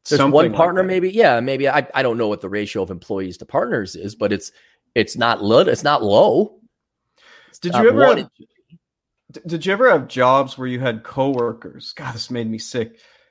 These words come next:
Speaker 2: The coworkers are just such kiss asses, the ones that are doing extra, you know, to, to put themselves above everyone else, that it was expected that you had to match their effort? Did you ever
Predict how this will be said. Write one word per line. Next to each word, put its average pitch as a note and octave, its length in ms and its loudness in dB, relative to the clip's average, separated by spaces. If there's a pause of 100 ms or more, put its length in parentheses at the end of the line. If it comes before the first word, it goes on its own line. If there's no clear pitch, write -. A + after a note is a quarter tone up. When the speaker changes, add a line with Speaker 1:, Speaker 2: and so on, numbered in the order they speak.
(160)
Speaker 2:
The D3+ 80 0
coworkers D#3+ 880 4
are B2 120 -2
just A#2+ 360 -8
such - 340 -2
kiss - 340 -4
asses, A2+ 480 -2
the A#2+ 100 -2
ones C#3 280 2
that C#3+ 100 0
are C3 80 0
doing C3+ 480 0
extra, A2+ 720 -2 (240)
you B2 140 -4
know, A2+ 160 0
to, A2+ 240 -4
to A#2 100 -10
put - 240 -6
themselves A2+ 880 -2 (260)
above A#2+ 440 2
everyone A#2 400 0
else, A#2 320 -2
that A#2 100 -6
it G2 40 -2
was A2 140 -8
expected A#2+ 600 -4
that A2 160 0
you A#2 280 -2
had B2 240 2
to A2+ 60 -2
match A2+ 440 0
their G#2+ 220 0
effort? A2+ 420 -4
Did A2+ 140 -6
you B2 160 -2
ever B2 340 -2